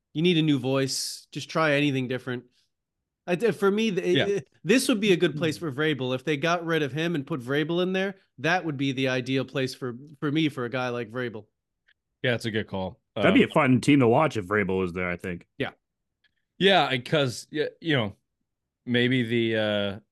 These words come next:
Speaker 2: the Taliban rally didn't quite get to the players the
Speaker 3: Mm.
Speaker 2: way that, that he wanted to, and, uh, a different voice gets him over the edge. 'Cause
Speaker 3: Do you think
Speaker 2: I
Speaker 3: he'd
Speaker 2: don't
Speaker 3: show up zero dark thirty just to get McDermott out of their head?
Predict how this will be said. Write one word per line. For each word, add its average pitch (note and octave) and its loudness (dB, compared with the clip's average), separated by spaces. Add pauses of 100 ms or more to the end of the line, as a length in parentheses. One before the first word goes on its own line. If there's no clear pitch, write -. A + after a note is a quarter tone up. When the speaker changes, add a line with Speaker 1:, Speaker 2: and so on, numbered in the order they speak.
(260)
Speaker 2:
the A#2 -6
Taliban A2+ 0
rally G2+ -2
didn't G#2+ -4 (180)
quite A2 -4
get A2 -4
to G#2 -4
the G#2 -10
players G#2+ -2
the G#2+ -4
Speaker 3:
Mm. G#2 -4
Speaker 2:
way G2+ -4
that, G2+ -6 (160)
that G#2 -4
he G2+ -4
wanted G2+ -4
to, G2 -8
and, F#2+ -8
uh, F2+ -8
a G2 -8
different G2 -10
voice G2 -8
gets G#2+ -12
him G#2+ -6
over G#2 -8
the C3 -2
edge. B2+ -4 (340)
'Cause B2 -2 (240)
Speaker 3:
Do C#3 6
you C#3 6
think D3+ 6
Speaker 2:
I - 2
Speaker 3:
he'd D3 6
Speaker 2:
don't C#3 0
Speaker 3:
show D3 6
up C#3 4
zero C#3+ 6
dark C3+ 2
thirty C3 4
just A#2 -4
to A2 -6
get A#2+ 0
McDermott A2+ -2
out A2+ 2
of G#2+ -2
their G2 -2
head? A2 -4